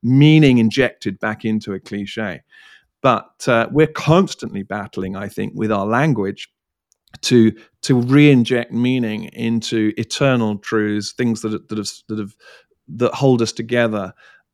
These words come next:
and to go down a little deeper, a little more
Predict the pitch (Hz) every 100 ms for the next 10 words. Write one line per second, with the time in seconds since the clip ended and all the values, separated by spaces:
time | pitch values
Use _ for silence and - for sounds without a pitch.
0 | - 113 113 110 107 101 - 107 113 113
1 | 120 117 110 123 170 165 139 123 - 95
2 | 95 - _ _ _ _ 113 123 139 139
3 | 131 123 113